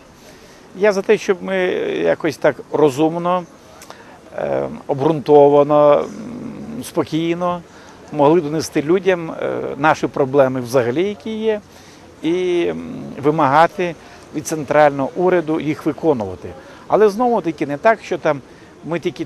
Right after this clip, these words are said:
тільки повинні все чорнобильцям віддати, а всі інші категорії там пільговиків нас не цікавлять. Я проти цього.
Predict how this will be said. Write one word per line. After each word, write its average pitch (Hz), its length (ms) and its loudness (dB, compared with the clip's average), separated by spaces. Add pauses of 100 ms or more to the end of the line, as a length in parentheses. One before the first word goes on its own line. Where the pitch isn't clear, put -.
тільки 185 200 -4
повинні 165 280 -4
все 147 180 -6
чорнобильцям 160 760 -2
віддати, 233 580 -2 (480)
а 143 100 4
всі 220 300 -4
інші 220 260 -4
категорії 190 500 0
там 165 200 0
пільговиків 160 500 -4
нас 175 220 -4
не 170 80 -10
цікавлять. 107 540 -8 (180)
Я 196 100 0
проти 185 380 -4 (100)
цього. 104 220 -8